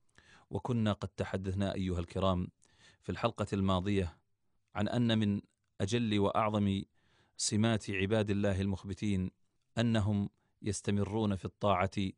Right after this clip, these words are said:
حتى يلقوا ربهم جل وعلا، لأن المرء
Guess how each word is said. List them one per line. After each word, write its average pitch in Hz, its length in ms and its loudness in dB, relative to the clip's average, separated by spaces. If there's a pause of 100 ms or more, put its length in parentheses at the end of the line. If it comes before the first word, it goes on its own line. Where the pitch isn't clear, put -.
(300)
حتى 107 480 0
يلقوا 98 400 0
ربهم 92 500 0 (140)
جل 101 280 2
وعلا، 87 480 0 (480)
لأن 123 300 0
المرء 117 320 0